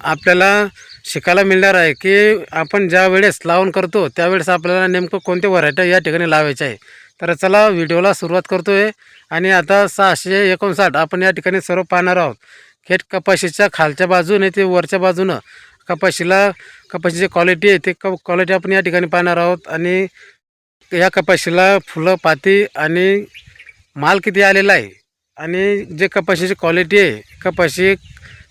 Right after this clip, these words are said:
खेड आपण खोडापासून तर वरती शेंड्यापर्यंत पाहणार आहोत की कपाशीवर कोणता रोग आहे का आणि या कपाशीचं नियोजन कसं होतं,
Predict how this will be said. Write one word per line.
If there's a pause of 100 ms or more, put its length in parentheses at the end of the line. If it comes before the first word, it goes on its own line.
खेड
आपण
खोडापासून
तर
वरती
शेंड्यापर्यंत
पाहणार
आहोत
की
कपाशीवर
कोणता
रोग
आहे
का (480)
आणि
या
कपाशीचं
नियोजन
कसं
होतं,